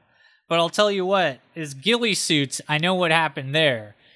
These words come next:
is because I got this Dungeon Master's Guide, and I look at this thing, it's called a Cloak of Elvenkind,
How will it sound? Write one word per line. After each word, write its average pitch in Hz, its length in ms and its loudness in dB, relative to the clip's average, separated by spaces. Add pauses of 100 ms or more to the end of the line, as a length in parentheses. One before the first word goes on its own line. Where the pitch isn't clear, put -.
(160)
is 135 80 -14
because 143 340 -4
I 139 120 -2
got 175 260 -2
this 156 200 -4
Dungeon 170 420 -4
Master's 143 580 -6
Guide, 123 560 -4 (480)
and 151 100 -8
I 143 40 -6
look 151 240 -6
at 147 120 -2
this 147 220 -6
thing, 165 380 -2
it's 139 120 -8
called 139 380 -2
a 131 440 -4
Cloak 165 280 -2
of 147 80 -2
Elvenkind, 180 1040 -4